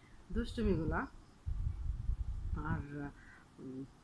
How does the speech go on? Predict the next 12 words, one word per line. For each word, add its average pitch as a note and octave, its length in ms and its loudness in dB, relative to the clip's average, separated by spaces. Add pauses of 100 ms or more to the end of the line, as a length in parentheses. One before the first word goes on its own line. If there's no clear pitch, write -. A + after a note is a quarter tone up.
(240)
আম F3+ 240 4
তো G#3 140 -4
খেতাম। G#3+ 520 2
আর E3+ 200 2 (100)
তারপরে E3 520 0 (300)
আর F3+ 120 2
একটা F#3+ 240 0
মজার F3 380 4
কথা F#3 200 4
বলি F#3+ 280 6
স্কুলের। G3 440 2 (180)
উম, C#3+ 240 -4